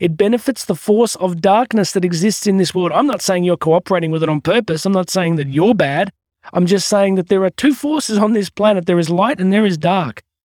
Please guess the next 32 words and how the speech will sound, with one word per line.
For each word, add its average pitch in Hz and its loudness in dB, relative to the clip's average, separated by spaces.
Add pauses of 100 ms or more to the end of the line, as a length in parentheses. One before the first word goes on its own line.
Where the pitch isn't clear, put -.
(160)
And 180 2
as 160 -2
much 233 0
as 247 2
we 208 2
can, 208 2
and 196 0
as 175 0
much 208 0
as 180 -2
I 226 2
can, 185 -2
I 214 0
want 254 0
to 233 -6
participate 202 -2
in 185 0
the 160 0
light. 165 -2 (800)
Imperfectly, 233 2
with 170 0
all 233 6
my 220 2
failings 226 0
and 185 0
setbacks 220 -2
and 180 2
insecurities, 220 2
just 226 -2
like 208 0
you 226 2
have, 170 -2